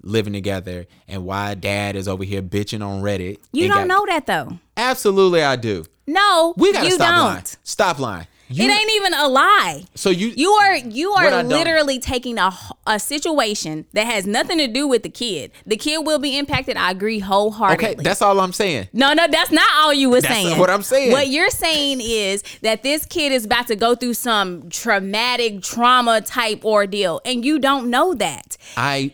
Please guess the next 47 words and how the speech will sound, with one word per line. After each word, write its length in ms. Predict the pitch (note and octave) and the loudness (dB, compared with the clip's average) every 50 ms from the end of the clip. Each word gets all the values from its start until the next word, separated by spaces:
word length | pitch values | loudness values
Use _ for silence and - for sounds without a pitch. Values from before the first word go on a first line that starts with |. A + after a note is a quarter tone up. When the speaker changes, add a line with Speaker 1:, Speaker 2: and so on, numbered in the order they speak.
| _ - | _ -6
Speaker 1:
I 140 | C3+ C#3+ E3 | -4 -4 -2
know 260 | F3+ F3+ F3 E3+ E3+ | 0 0 0 0 2
that 320 | D3+ D3+ C#3 C3+ B2+ - - | 2 0 0 0 -2 -4 -6
when 320 | C3 C3+ C3 B2+ B2+ B2 | -6 -6 -4 -6 -6 -8
parents 440 | - C3+ D#3 D#3 E3 E3 D#3+ D3 - | -10 -10 -8 -8 -6 -6 -6 -8 -6
are 180 | - D3 C#3 | -6 -4 -4
together 500 | C3+ - C#3 C3 C#3+ D#3 D#3 E3 F3 F3+ F3 - - - - _ _ - | -4 -4 -4 -2 -2 -2 0 0 -2 -4 -4 -10 -20 -20 -20 _ _ -6
and 400 | C#3+ C#3 C#3 C#3 C3+ C3+ C3+ C3 | -4 -2 -2 -2 -2 -4 -4 -4
you 100 | C#3 D#3+ | -4 -4
have 160 | D#3+ C#3+ C3 | -2 -2 -2
a 60 | B2 | -4
two-year-old 720 | A#2 - - - E3 E3+ E3 D#3+ D#3+ D#3 D#3 D#3 D#3+ D#3 - - | -6 -6 -6 -8 -6 -6 -4 -2 0 0 0 0 0 -2 -4 -6
and 200 | C3 B2 A#2+ A#2+ | -8 -8 -6 -6
you 340 | C3 D#3 E3 E3+ F3 E3 - | -6 -6 -4 -6 -6 -8 -10
are, 120 | F#2+ G2 - A2+ | -12 -14 -16 -10
yourself 540 | A#2 A#2+ B2 C3 B2 - - D3+ D3 D3+ - | -6 -2 -2 -2 -2 -2 -2 0 0 -2 -2
is 180 | - D#3 C#3 C3+ | -4 -6 -4 -4
a 80 | C#3+ | -4
kid 380 | C3 - D3+ D3+ D3+ D3+ D3 B2+ | -6 -6 -6 -4 -4 -4 -4 -6
and 160 | - A#2 A2 G#2+ | -8 -10 -8 -6
y'all 280 | A2+ A#2 B2 B2+ B2 - | -6 -4 -4 -4 -6 -6
are 160 | C#3 A#2 A2 | -8 -8 -8
splitting, 580 | - - - - B2+ C3 C#3+ D3+ E3+ F#3 F#3+ F#3 _ - | -8 -12 -10 -6 -2 -2 0 0 -2 -4 -8 -10 _ -10
Speaker 2:
Mm-hmm. 260 | F#3+ F#3+ F#3 F3 E3+ | -10 -8 -8 -4 -2
Speaker 1:
your 100 | B2 C3 | -2 -2
kid 340 | C#3 - - D#3+ D#3+ D3+ D3 | -2 -2 -2 -2 -2 -2 -2
is 300 | - C#3 D3 D3+ C#3 - | -4 -4 -4 -4 -4 -4
going 240 | - C#3 C3+ C3 B2+ | -6 -6 -6 -6 -6
to 120 | - C3 | -8 -6
go 160 | B2 B2+ A#2+ | -2 -2 -2
through 160 | A#2 - A#2+ G#2+ | -2 -4 -8 -10
something. 340 | - A2 F#2+ F#2 - E2 - - | -8 -8 -10 -10 -10 -12 -8 -6
I 100 | A#2 B2 | -4 -2
don't 200 | C#3+ D#3 D3+ - | -2 -4 -4 -4
think 180 | D#3+ D3+ D3 | -4 -4 -4
it's 100 | D#3 C3+ | -6 -6
gonna 180 | - C#3 C3+ C3 | -6 -6 -6 -4
be 120 | B2+ B2+ | -2 -2
all 180 | B2+ C3 C3 B2+ | 0 2 0 0
peachy 400 | C3 - - C#3+ C3 - C3+ B2+ | -2 -6 -10 -10 -8 -6 -6 -6
and 80 | A#2+ | -6
it's 120 | A#2+ A2+ A#2+ | -6 -4 -2
all 180 | A#2 A#2+ A#2+ | -2 0 0
gonna 160 | A#2 A#2 A2+ A2+ | -2 -4 -6 -6
make 180 | A2+ A#2 A#2 | -6 -6 -6
sense 320 | - - - A#2 G#2+ - - | -8 -8 -8 -8 -8 -10 -12
to 300 | - - A2+ A2 G#2+ G2+ | -10 -6 -6 -4 -4 -6